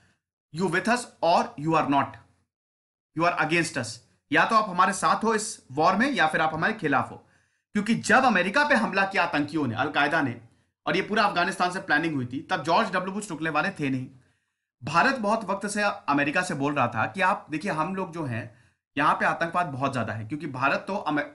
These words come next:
आतंकवाद का दंश कब से झेल रहा है, पाकिस्तान से, आपको पता ही है, पूरे आतंकी आते हैं। तो भारत जो है, भारत अमेरिका से बहुत बोलता था, लेकिन अमेरिका कभी सुनता ही नहीं था, अमेरिका को लगता था वो सेफ है। लेकिन सात समुंदर पार जाके अफगानिस्तान ने अमेरिका को चलते फिरते,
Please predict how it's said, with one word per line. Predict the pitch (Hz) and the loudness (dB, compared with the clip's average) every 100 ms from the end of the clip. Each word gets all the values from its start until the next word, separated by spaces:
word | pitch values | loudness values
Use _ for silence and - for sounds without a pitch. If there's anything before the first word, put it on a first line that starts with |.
| - | -4
आतंकवाद | 123 143 180 180 175 175 | -2 0 -2 0 -2 0
का | |
दंश | 160 - 127 165 196 | -6 -8 -2 -2 0
कब | 175 | -4
से | - 190 | -2 -2
झेल | 180 | -2
रहा | 170 175 | 0 -2
है, | - | 0
पाकिस्तान | 151 151 147 165 | 0 0 0 -2
से, | 160 | 0
आपको | 160 165 | -4 -4
पता | 156 165 | -8 -6
ही | 175 | -8
है, | |
पूरे | 170 170 165 | -8 -4 -4
आतंकी | - 165 170 | -4 -6 -2
आते | 160 170 | -4 -4
हैं। | 165 - _ _ _ _ _ _ _ - | -10 -14 _ _ _ _ _ _ _ -2
तो | |
भारत | 185 139 143 180 254 | -2 0 2 4 4
जो | 240 | 2
है, | 180 147 | 2 0
भारत | 135 143 214 | 0 0 0
अमेरिका | 190 156 151 190 | 0 0 0 -2
से | 208 | -2
बहुत | 147 147 165 | -4 -6 -4
बोलता | 135 120 135 | -4 0 0
था, | 151 | 0
लेकिन | 185 208 | -2 -2
अमेरिका | 160 156 160 | -2 -2 -2
कभी | 214 - 220 | -2 -2 -2
सुनता | - 156 143 | -4 -2 0
ही | 143 180 | 0 0
नहीं | 139 | -2
था, | 113 | 0
अमेरिका | 147 160 233 | 0 0 -2
को | 226 | -4
लगता | 185 - | -6 -6
था | 202 | -6
वो | 202 202 | -4 -4
सेफ | - 202 151 | -2 -2 -4
है। | - - _ _ _ _ | -12 -18 _ _ _ _
लेकिन | 156 180 | -4 -4
सात | 170 190 214 247 | -2 2 2 2
समुंदर | 208 196 202 | -4 -2 -4
पार | 214 - 180 247 | -6 4 6 6
जाके | 226 185 175 | 4 0 0
अफगानिस्तान | 156 135 147 165 147 135 123 | -2 0 0 0 0 2 0
ने | 131 226 | 0 0
अमेरिका | - 139 147 147 180 | 0 -2 0 0 -2
को | 170 151 | -2 -4
चलते | 170 165 165 226 | -4 -4 -2 -4
फिरते, | 190 165 214 | -4 -6 -4